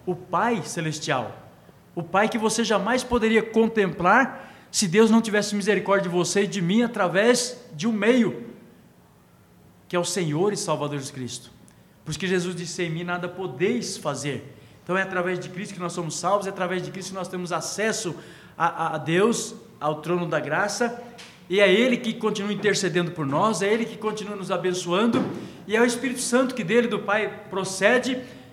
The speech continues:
que nos ilumina, nos orienta para que nós possamos ter comunhão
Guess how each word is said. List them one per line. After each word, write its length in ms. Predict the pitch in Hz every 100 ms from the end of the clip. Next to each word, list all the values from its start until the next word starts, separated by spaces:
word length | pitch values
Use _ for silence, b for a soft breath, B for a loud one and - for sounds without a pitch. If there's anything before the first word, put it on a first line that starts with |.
| B
que 120 | -
nos 180 | 214 180
ilumina, 480 | 202 175 165 233 247
nos 240 | 220 165
orienta 460 | 214 196 190 226 208
para 160 | 214
que 80 | 214
nós 200 | 202 208
possamos 380 | - 190 220 196
ter 220 | - 226
comunhão 680 | 226 233 254 214 254 269 -